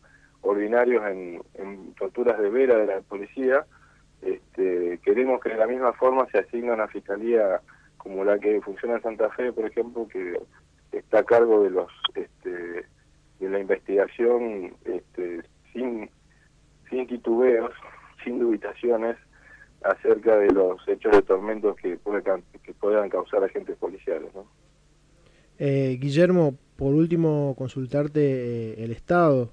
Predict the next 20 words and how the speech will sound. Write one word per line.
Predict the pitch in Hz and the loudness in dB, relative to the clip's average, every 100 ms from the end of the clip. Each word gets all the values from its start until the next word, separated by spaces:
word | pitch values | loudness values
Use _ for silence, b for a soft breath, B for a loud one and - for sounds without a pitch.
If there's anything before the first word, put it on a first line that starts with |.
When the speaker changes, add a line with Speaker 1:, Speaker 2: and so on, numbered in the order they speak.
| _ | _
Speaker 2:
de | 123 120 | -6 -4
lo | 117 | -6
que | 113 120 | -4 -4
es, | 123 123 | -2 -4
eh, | 113 113 | -4 -4
la | 113 | -2
lucha | 127 156 - | 2 2 2
del | 127 117 117 117 | -2 -4 -10 -10
movimiento | 113 117 113 127 131 | -8 -6 -6 -6 -6
campesino | 120 117 113 156 135 | -6 -6 -4 -2 0
ahí | 123 | 0
en | 127 | -2
el | 120 | -4
norte | 123 127 131 120 117 b b b - | -4 -4 -2 -2 -4 b b b -8
de | 123 | -4
la | 117 110 107 107 - | -4 -6 -8 -10 -12
provincia | - 127 143 139 135 | -6 0 0 0 -2
de | |
Santa | 123 131 127 123 | -2 -4 -4 -6
Fe. | - 151 170 | 2 4 4